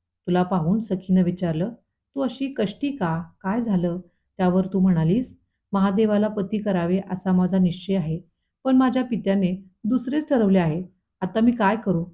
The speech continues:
यावर सखी म्हणाली, "तुझ्या पित्याला माहीत नसलेल्या अशा प्रदेशात आपण जाऊ.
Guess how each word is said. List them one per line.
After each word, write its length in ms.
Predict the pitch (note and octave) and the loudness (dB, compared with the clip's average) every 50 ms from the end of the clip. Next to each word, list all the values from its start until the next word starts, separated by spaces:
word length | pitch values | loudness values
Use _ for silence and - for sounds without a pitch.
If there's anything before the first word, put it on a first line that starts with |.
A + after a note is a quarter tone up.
| _ _ _ _ _ _ | _ _ _ _ _ _
यावर 240 | - F3+ F3 F3+ F#3+ | 0 2 2 2 2
सखी 360 | F#3 F#3 - F#3 F3+ - A#3 | 0 0 -2 -4 -2 0 2
म्हणाली, 400 | A3+ G3+ F#3 E3+ E3 D3+ D3+ A3 B3+ - - _ _ _ _ _ _ _ _ - | 4 4 4 2 2 0 -2 -4 -6 -8 -12 _ _ _ _ _ _ _ _ -2
"तुझ्या 220 | F#3+ E3+ F3+ G3+ | 0 0 0 0
पित्याला 420 | G#3 G3+ G#3+ - - F3 E3+ F3+ F#3+ | -2 -2 -2 0 0 2 2 2 2
माहीत 300 | G3+ G3 F#3 E3 E3+ F#3 F3 | 2 2 2 0 0 0 0
नसलेल्या 440 | G3+ G3+ F#3+ G3 - F#3 F3 E3+ F3+ - - | 0 0 0 -2 -2 -2 -2 -2 -2 -4 -6
अशा 240 | F#3 - - - G3 | -10 -8 -6 -8 -8
प्रदेशात 460 | F#3+ - F#3 E3 F3 E3+ G3 F#3 F#3 | -6 -4 -2 -2 -2 -2 -4 -8 -8
आपण 260 | F#3 - G3+ G3+ G3+ | -6 -2 0 2 4
जाऊ. 220 | G3 F#3 D3+ C#3+ | 4 2 2 0